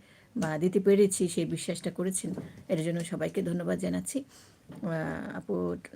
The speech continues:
সুতা নেওয়ার কথা, টাকা পাঠিয়েছেন, ইনশাল্লাহ আমি কালকে পার্সেল পাঠিয়ে দেবো। দিয়েছি, আহ, বিশেষ করে ভালো সুতা বা,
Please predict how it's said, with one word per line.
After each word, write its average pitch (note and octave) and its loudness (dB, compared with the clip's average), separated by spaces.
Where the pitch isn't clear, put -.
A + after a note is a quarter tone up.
সুতা F#3 2
নেওয়ার F3+ 0
কথা, F#3 -6
টাকা - -6
পাঠিয়েছেন, F#3+ -6
ইনশাল্লাহ - -6
আমি G#3 0
কালকে E3 0
পার্সেল - -4
পাঠিয়ে - -2
দেবো। - -6
দিয়েছি, F#3 2
আহ, - -2
বিশেষ F#3 2
করে E3+ 0
ভালো F3 6
সুতা E3+ 4
বা, E3 4